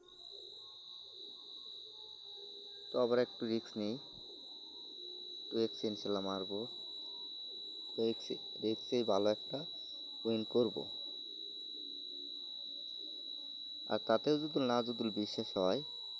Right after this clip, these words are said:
তো অবশ্যই, আহ, দুটাই উঠায় ফেলাইলাম। তো মোটামুটি ন হাজার দুশো already উইন করে ফেলাচ্ছি।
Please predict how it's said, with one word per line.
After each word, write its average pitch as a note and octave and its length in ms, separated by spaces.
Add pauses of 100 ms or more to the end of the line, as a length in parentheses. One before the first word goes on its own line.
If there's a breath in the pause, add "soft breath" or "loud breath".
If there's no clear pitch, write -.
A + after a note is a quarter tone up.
(500)
তো G#2 80
অবশ্যই, D#3 500 (1600)
আহ, G2+ 380 (380)
দুটাই A2 280
উঠায় G#2 300
ফেলাইলাম। G2 440 (760)
তো - 60
মোটামুটি A2 480
ন G#2 200
হাজার G#2 400
দুশো A2+ 520 (880)
already G2 300
উইন G2+ 260
করে A2+ 180
ফেলাচ্ছি। E2+ 480